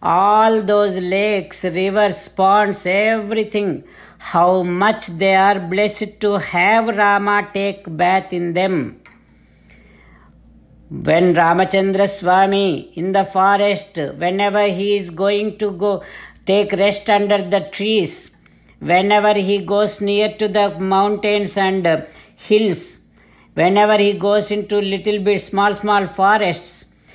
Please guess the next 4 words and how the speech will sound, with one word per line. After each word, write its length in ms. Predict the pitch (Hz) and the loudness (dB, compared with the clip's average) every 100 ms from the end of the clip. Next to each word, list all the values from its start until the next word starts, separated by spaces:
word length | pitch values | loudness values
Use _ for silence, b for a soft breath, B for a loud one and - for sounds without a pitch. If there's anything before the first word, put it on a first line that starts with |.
| b b | b b
probably 1000 | 160 175 202 214 208 208 214 208 143 - B B | 2 4 4 2 0 0 2 2 0 -8 B B
all 500 | 143 165 190 208 220 | -2 2 4 4 2
those 640 | 208 208 208 214 196 156 127 - b b | 0 0 0 0 -2 -6 -8 -12 b b
insentient 1120 | 156 190 190 208 208 - 208 214 214 214 - | -4 -4 -2 -2 -2 -4 -2 0 2 0 -2